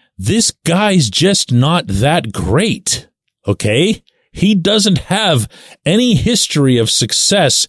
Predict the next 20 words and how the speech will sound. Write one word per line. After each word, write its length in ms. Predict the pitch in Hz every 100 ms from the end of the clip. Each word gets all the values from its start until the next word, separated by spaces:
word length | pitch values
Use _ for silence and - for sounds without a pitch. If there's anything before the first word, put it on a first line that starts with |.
| - -
in 180 | - 139
Toronto, 680 | - 143 151 147 95 62 - _ _ _ _ _ _ -
meaning 440 | 135 180 180 135 - - _ _ -
success 760 | - 160 - - 214 196 -
that 240 | - 139 -
counts. 760 | - 196 151 - - - - _ _ _ _ _ _ _ _ _ _
He 160 | - 156
was 220 | 160 123
there 200 | 160 143
five 560 | - 151 175 214 196
years 840 | 127 147 214 135 67 73 - - - _ _ _ _ _ _ _ _ _ _
with 160 | 117 127
a 80 | 120
somewhat 640 | - 196 220 165 113 -
built-in 580 | 151 170 - 147 156 139
core 600 | - 190 165 117 92 - _ _ _ _ -
already 460 | 139 151 156 127
handed 480 | 95 147 196 147 107
to 220 | - 78 76
him, 180 | 131